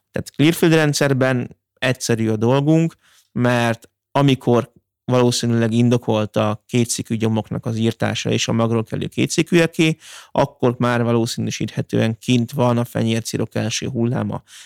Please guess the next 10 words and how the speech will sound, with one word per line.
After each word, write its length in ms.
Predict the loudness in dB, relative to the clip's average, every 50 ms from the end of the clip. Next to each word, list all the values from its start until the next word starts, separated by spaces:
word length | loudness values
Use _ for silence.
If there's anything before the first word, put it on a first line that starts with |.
| -8
Ekkor 380 | -2 -2 -2 0 2 2 4 4
nyugodtan 520 | 6 4 4 4 2 2 0 -2 0 2
bízzuk 400 | 2 2 2 0 0 -2 -2 0
rá 180 | 0 0 2 0
ezt 180 | -2 -2 -4
az 120 | -6 -2 0
első 340 | 0 0 0 0 -2 -4 -4
hullámot 560 | -2 0 2 2 4 2 2 2 0 0 -2
az 160 | -4 -6 -4
imazamoxra, 800 | -2 0 0 0 0 0 -2 -2 -4 -6 -8 -8 -8 -8 -8 -8